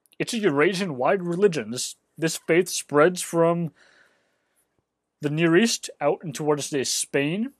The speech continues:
what is today Scotland and Scandinavia, as far east as Central Asia and Siberia. There are many different variants of this thing. Originally, we have,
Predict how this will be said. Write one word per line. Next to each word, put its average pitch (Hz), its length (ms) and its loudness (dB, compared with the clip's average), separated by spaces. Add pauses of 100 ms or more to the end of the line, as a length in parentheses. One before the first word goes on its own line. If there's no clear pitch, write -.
(300)
what 131 200 -2
is 120 120 -8
today 147 180 -2
Scotland 185 720 -4
and 143 260 -6
Scandinavia, 151 800 -4 (880)
as 135 360 4
far 160 420 2 (120)
east 226 340 0
as 175 240 0
Central 180 400 -2
Asia 185 300 0
and 170 200 -4
Siberia. 185 560 -2 (960)
There 147 140 0
are 160 180 2
many 139 320 -6
different 139 300 -8
variants 156 380 0
of 185 80 -4
this 190 160 -6
thing. 214 180 -2
Originally, 190 520 0
we 156 160 -4
have, 127 340 0